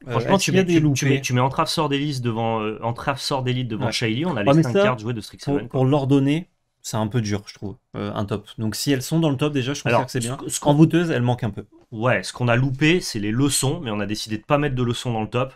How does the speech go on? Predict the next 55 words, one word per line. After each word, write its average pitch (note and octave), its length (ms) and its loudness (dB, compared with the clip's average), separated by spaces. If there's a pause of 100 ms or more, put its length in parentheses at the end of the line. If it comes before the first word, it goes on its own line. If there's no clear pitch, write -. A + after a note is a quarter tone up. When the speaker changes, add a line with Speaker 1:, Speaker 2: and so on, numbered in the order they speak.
Speaker 2:
parce - 160 -10
qu'il - 80 -6
y - 20 -2
avait G2 100 -2
enseignement G#2+ 420 -2
des G#2 120 -4
arca-, G#2+ 500 -2
euh, G2+ 140 -4
Speaker 1:
Ouais, A2 60 0
Speaker 2:
enseignement A2 380 0
des G2+ 120 -4
archaïques G#2 340 -2
Speaker 1:
c'est B2 100 -2
Speaker 2:
et - 20 -2
Speaker 1:
ça. C#3 140 4
Speaker 2:
compagnie. B2 140 2
Speaker 1:
Je A2 40 -4
crois D#3 120 0
qu'on D#3 120 -2
l'a C#3+ 140 4
dit, D#3 180 0
genre A#2+ 160 -4
si - 140 -4
les C#3+ 40 2
leçons C#3+ 260 2
sont C3+ 160 -4
bien, C#3 220 -2
bah, A2 120 -2
elles G#2 100 -2
sont A2+ 140 -4
toutes B2+ 200 -6
Speaker 2:
Elles A2 40 -6
Speaker 1:
jouées B2 120 2
Speaker 2:
sont A2+ 60 2
Speaker 1:
dans G#2+ 60 2
les, G#2 80 0
Speaker 2:
toutes G2 80 -6
Speaker 1:
suivant G2+ 160 0
Speaker 2:
bien, - 80 2
Speaker 1:
les - 20 2
Speaker 2:
voilà, F2+ 160 -2
on - 20 -2
Speaker 1:
couleurs. A#2+ 320 -2
Speaker 2:
s'en - 60 -16
fout, G#2+ 120 -12
quoi. A2+ 260 -6
Speaker 1:
Si - 120 -6
elles A2 80 2
sont A2+ 140 -8
pas G#2 120 0
bien, G#2+ 180 0
voilà, F#2+ 240 -6
c'était - 220 -16
un G2 60 -14
peu G#2 360 -12